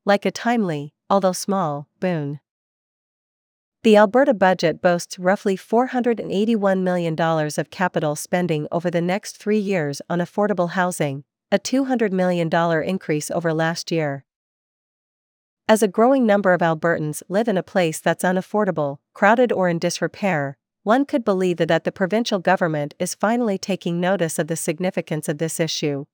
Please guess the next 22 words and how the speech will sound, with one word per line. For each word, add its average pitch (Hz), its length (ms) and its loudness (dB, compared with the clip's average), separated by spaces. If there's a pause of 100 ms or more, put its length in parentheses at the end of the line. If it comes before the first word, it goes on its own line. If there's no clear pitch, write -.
(160)
even 247 280 2
if 202 120 0
just 208 280 0
to 208 80 0
gain 175 200 0
electoral 160 460 -2
favor. 147 540 -4 (1400)
But 220 100 6
a 220 60 4
twenty 277 320 0
twenty-one 196 560 0
amendment 170 640 -4
to 185 160 -2
Alberta's 180 540 0
Affordable 208 500 -2
Housing 185 420 -2
Act 156 440 -6
points 196 340 -4
at 175 140 -2
a 175 80 -2
different 175 380 -4
goal, 156 380 -2